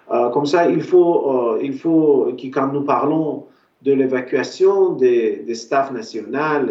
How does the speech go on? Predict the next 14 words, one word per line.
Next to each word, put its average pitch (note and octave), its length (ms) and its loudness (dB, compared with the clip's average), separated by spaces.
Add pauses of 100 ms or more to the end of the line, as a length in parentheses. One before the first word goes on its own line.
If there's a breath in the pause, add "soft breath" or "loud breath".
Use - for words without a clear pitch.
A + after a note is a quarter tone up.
et B2 80 -6
des A#2 120 -8
déplacements, A#2 540 -4
il C#3 80 0
faut D3 120 0
aussi - 240 -2
parler D3+ 440 2
de A#2+ 100 -2
staff C#3 340 -4
qui, B2 320 -8 (380 loud breath)
qui C3+ 260 -2
décident C3+ 500 -2
de B2 40 2
rester. - 640 0